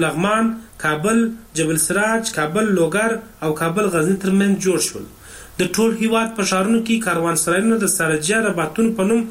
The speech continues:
په خلکو ودان شول. د دوو رباطونو ترمنځ واټن شپږ کروړ تقریباً اتلس کیلومتره و.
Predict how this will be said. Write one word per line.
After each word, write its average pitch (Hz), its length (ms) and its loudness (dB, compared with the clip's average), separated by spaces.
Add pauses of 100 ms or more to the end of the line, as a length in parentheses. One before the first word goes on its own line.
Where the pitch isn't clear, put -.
(280)
په 190 120 -2
خلکو 226 360 2
ودان 202 420 0
شول. 113 160 -4 (580)
د 135 140 -4
دوو 202 220 0
رباطونو 170 420 -2 (100)
ترمنځ 170 340 0 (100)
واټن 147 280 -2 (100)
شپږ 185 240 -2 (180)
کروړ 190 260 2 (500)
تقریباً 170 380 0
اتلس 220 540 -2
کیلومتره 156 420 -4
و. 104 100 -8